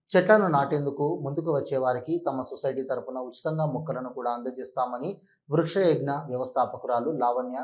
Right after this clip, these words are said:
వివరించారు. ఈ కార్యక్రమంలో ఆలయ మహిళా కమిటీ అధ్యక్షురాలు దుర్గడ్డ అనురాధ, కమిటీ సభ్యులు కృష్ణమాచారి, రామాచారి తదితరులు పాల్గొన్నారు. నంద్యాల పురపాలక సంఘంలోని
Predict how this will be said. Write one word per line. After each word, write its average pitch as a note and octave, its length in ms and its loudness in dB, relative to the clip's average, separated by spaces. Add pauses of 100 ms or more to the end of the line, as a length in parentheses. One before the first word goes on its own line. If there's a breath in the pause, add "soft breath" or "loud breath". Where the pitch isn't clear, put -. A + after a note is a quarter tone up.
వివరించారు. A#2+ 560 -2 (420 soft breath)
ఈ D3 80 2
కార్యక్రమంలో C#3 680 4 (160)
ఆలయ C#3+ 200 4 (140)
మహిళా C3 260 0
కమిటీ B2+ 320 -4
అధ్యక్షురాలు B2 640 0 (200)
దుర్గడ్డ C3 340 -2
అనురాధ, B2 480 -2 (520 loud breath)
కమిటీ G3 320 8
సభ్యులు D3 500 2
కృష్ణమాచారి, C3 960 0
రామాచారి B2+ 600 4
తదితరులు B2+ 460 -2
పాల్గొన్నారు. A#2+ 640 -2 (1700)
నంద్యాల G3 420 10
పురపాలక E3+ 520 8
సంఘంలోని D3 600 0